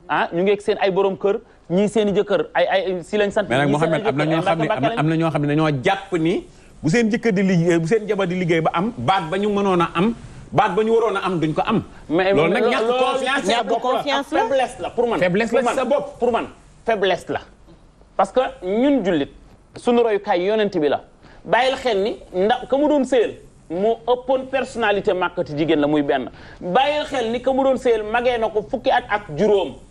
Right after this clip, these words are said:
Speaker 1: muy ñaar. Bàyyil xel ni ka mu doon sëyal moo ko daan fay salaire.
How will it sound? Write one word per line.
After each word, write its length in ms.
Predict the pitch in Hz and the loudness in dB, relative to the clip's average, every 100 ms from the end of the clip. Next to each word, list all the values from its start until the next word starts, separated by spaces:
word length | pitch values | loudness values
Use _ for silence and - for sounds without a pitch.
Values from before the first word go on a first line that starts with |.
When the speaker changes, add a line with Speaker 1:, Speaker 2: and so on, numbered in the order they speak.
| - - | -18 -2
Speaker 1:
muy 220 | 202 190 | 0 2
ñaar. 400 | 175 214 214 170 - - | 0 0 -2 -4 -10 -10
Bàyyil 340 | 170 247 277 | 0 0 0
xel 180 | 294 254 | -2 -2
ni 80 | 240 240 | -2 0
ka 100 | 254 | 0
mu 80 | |
doon 160 | 254 254 | 2 0
sëyal 320 | 247 220 214 | 2 2 2
moo 220 | 208 233 254 | 0 -2 0
ko 120 | 226 | 0
daan 180 | 208 170 | -2 0
fay 200 | 196 185 | -2 0
salaire. 400 | 180 160 165 | 0 0 0